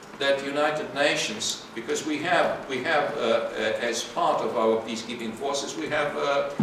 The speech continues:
a lot of police, some of them having, uh, experience. Uh, we can interview witnesses, we can preserve forensic evidence,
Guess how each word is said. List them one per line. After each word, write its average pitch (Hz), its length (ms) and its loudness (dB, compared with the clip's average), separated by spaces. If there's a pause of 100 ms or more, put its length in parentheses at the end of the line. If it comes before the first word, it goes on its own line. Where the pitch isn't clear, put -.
(120)
a 165 60 0
lot 220 180 6
of 180 160 0
police, 156 320 4
some 147 180 2
of 143 140 4
them 135 300 2
having, 127 480 0 (100)
uh, - 40 0 (260)
experience. 113 1000 -2 (380)
Uh, 120 420 4 (100)
we 147 140 -2
can 131 400 2 (320)
interview 156 460 0
witnesses, 147 840 -2 (420)
we 139 140 -4
can 135 460 0
preserve 143 580 4
forensic 135 600 0
evidence, 151 720 -2